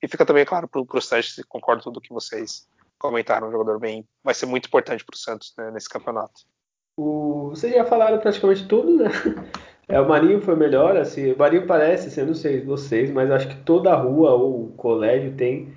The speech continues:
Speaker 2: aquele moleque que dá um bico na bola que ninguém fica na frente, assim, tipo, meio que abre, assim, <laughs> que tá no gol, tu fica meio, foge da bola. O Marinho parece isso, parece um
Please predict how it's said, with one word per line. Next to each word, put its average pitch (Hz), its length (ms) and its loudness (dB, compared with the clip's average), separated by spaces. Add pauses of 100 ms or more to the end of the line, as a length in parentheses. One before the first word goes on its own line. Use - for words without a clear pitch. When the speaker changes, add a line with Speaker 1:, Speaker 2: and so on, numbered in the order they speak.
(260)
Speaker 2:
aquele 139 140 2
moleque 135 420 0
que - 140 -10
dá 139 120 2
um 147 200 -2
bico 160 280 2
na 143 120 0
bola 147 260 2
que 151 100 -10
ninguém 151 220 0
fica 156 180 -4
na 123 140 -4
frente, 135 380 -2
assim, 120 280 -6
tipo, - 220 -18
meio 110 240 -2
que - 140 -4
abre, 120 480 4
assim, 127 580 -4
<laughs> - 0 -
que - 500 -6
tá 147 160 6
no 143 140 2
gol, 143 180 2
tu 143 120 -6
fica 131 200 0
meio, 127 440 2
foge 127 340 0
da 127 100 -2
bola. 123 460 2
O 127 60 -8
Marinho 143 260 0
parece 175 360 0
isso, - 100 -6
parece 151 260 0
um 160 300 0